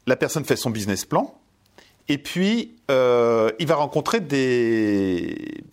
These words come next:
des accompagnateurs potentiels. Bon, ben, ce qui va se passer, ce, euh, ce qui est très déterminant, c'est en fait quelle est la, euh, la qualité du dialogue qui va s'instaurer.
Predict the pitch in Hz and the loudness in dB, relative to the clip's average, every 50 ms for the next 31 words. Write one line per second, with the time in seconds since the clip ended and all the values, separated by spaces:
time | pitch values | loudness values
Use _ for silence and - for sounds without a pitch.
0 | _ _ _ _ _ _ _ _ _ - 107 107 107 113 131 - - 131 - 143 | _ _ _ _ _ _ _ _ _ -14 -10 -6 0 0 0 0 0 -2 -2 -2
1 | 123 131 123 120 - - 190 196 - - 165 - 147 120 - - 104 85 78 - | -2 0 -2 -4 0 -2 -4 -2 -2 -4 -4 -2 -2 -4 -2 -2 -2 -2 -2 -4
2 | - _ _ _ _ _ _ _ _ _ _ _ _ _ _ _ _ _ _ _ | -14 _ _ _ _ _ _ _ _ _ _ _ _ _ _ _ _ _ _ _
3 | - - 113 101 87 92 92 - - - - - - - - - - - - - | -14 -8 -4 -2 -2 -2 -2 -6 -12 -20 -20 -20 -20 -20 -20 -20 -20 -16 -14 -12
4 | - - 208 220 214 - - - 175 156 - - - 214 233 240 - - - - | -8 -4 -2 -2 -2 -2 -2 -4 -4 -4 -4 -4 -2 -2 -2 -2 -2 -4 -10 -14
5 | - - _ _ - 147 147 131 127 120 - - - 165 165 - - 180 156 165 | -16 -20 _ _ -4 0 0 0 0 -2 -4 -4 -4 -4 -4 -2 -4 -2 -2 -2
6 | 147 160 175 156 147 151 151 170 202 220 214 - 170 151 139 - - 185 190 196 | -4 -2 -2 -2 0 0 -2 0 -2 -2 -2 -2 -2 -2 -2 -2 -2 -2 -2 -2
7 | - - - - - _ _ _ - - 156 151 165 165 160 147 139 131 131 127 | -4 -14 -20 -20 -20 _ _ _ -4 -2 0 2 2 2 2 2 0 0 2 2
8 | 127 127 123 127 123 123 - _ - _ _ _ _ _ - 117 117 117 117 113 | 0 0 -2 -4 -8 -12 -14 _ -20 _ _ _ _ _ -2 0 2 4 4 4
9 | 110 110 110 107 101 104 - - 123 131 131 131 - 190 180 180 175 170 - 196 | 4 4 4 4 2 2 0 0 0 0 0 0 0 -2 -2 -2 -4 -4 -2 0
10 | 202 202 185 147 123 117 143 135 143 151 165 185 180 - - 143 156 143 - - | 0 0 -2 -4 -6 -6 -4 0 0 2 2 0 -2 -2 -6 -2 -2 -2 -2 -2
11 | 147 123 - - - 131 107 101 90 - | -6 -6 -4 -2 -2 0 0 0 -4 -4